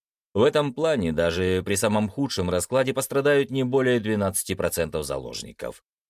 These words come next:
Оставшиеся восемьдесят процентов спасены гарантированно.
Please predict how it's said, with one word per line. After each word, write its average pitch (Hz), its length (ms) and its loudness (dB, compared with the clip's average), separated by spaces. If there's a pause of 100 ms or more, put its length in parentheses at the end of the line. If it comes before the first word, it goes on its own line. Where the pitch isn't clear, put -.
(280)
Оставшиеся 139 800 0
восемьдесят 104 640 0
процентов 127 640 -2
спасены 117 800 -2
гарантированно. 71 1080 -6